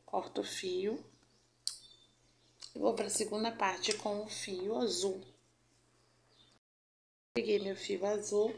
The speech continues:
vou colocar bem aqui, ó, lembrando que sempre do lado que a gente iniciou, sempre por causa do avesso.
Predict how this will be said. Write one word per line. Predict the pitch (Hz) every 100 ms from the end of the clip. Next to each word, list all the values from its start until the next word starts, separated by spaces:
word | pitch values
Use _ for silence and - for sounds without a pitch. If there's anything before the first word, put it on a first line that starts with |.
| - - -
vou | -
colocar | 190 190 190 185 185 240 - _ -
bem | 202 185 220 247
aqui, | 240 - 202
ó, | 185
lembrando | 180 180 180 196 214
que | -
sempre | - - 202 208 233
do | 226 220
lado | 196 190 190 226 - - - _ _ -
que | 220
a |
gente | 202 202 202 202
iniciou, | 202 - 240 220
sempre | 220 - 190 190 269
por | 247 240
causa | 233 220 220
do | 214
avesso. | 240 226 185 185 - - -